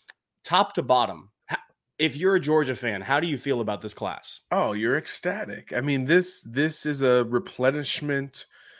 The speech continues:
Speaker 2: of the areas you need to hit. It, it is a master class, particularly in defensive recruiting, but
Speaker 1: Yes, sir.
Speaker 2: simultaneously, I think Georgia's answering a lot of questions here. I mean, if,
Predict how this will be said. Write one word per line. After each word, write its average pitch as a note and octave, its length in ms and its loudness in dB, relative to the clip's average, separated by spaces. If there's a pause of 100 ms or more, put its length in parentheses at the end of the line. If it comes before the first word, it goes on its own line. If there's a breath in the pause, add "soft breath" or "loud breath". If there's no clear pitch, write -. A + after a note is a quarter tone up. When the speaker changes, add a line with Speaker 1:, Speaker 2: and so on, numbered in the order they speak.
(220 soft breath)
Speaker 2:
of A#2 340 2
the A#2+ 180 0
areas B2+ 460 4
you A#2 100 -2
need A#2+ 240 -2
to C3+ 120 2
hit. C3+ 380 0 (120)
It, - 240 -8
it C#3 140 0
is C3+ 200 -2
a A#2+ 200 4
master A#2 500 0
class, B2 720 -2 (400 soft breath)
particularly E3+ 760 6
in C#3+ 160 -2
defensive C#3 760 -2
recruiting, C#3+ 580 0
but C3+ 200 2
Speaker 1:
Yes, - 40 -20 (140)
sir. F#3 260 0
Speaker 2:
simultaneously, A#2+ 1080 -2 (580 soft breath)
I C#3 80 0
think C#4 180 -2
Georgia's E3+ 400 -2
answering D#3+ 480 0
a B2 60 0
lot C#3+ 180 2
of - 80 -8
questions C3 600 -4
here. G2+ 280 -6
I E2+ 40 -10
mean, A#2 180 -2
if, B2+ 180 2